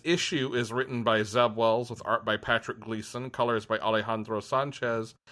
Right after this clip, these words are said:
and letters by Joe Caramagna. The, uh, Beyond Board, which is what they're calling the, the writing team for this one,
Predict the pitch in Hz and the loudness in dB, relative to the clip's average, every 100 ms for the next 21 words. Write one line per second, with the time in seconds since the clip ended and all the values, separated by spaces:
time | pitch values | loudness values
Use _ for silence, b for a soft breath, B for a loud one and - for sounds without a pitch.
0 | B B 131 131 175 196 147 - 110 107 | B B 0 2 4 4 4 4 2 2
1 | 107 - 104 98 98 87 90 98 139 _ | -2 2 2 2 -2 -6 -8 -10 -10 _
2 | _ _ _ _ 104 110 107 101 98 95 | _ _ _ _ -8 -4 -2 0 0 -2
3 | 92 117 143 139 160 190 170 131 113 170 | -4 -4 2 6 6 6 2 -2 -2 2
4 | 139 107 123 113 110 117 107 110 104 - | 4 4 2 -2 -4 -4 -4 -2 -4 2
5 | 127 120 110 104 101 98 95 98 101 95 | 4 4 2 0 -6 -8 -10 -10 -10 -4
6 | 98 113 113 104 101 107 98 107 101 92 | 2 2 2 -2 -8 -10 -8 -8 -8 -8
7 | - 104 95 123 | -10 -8 -8 -8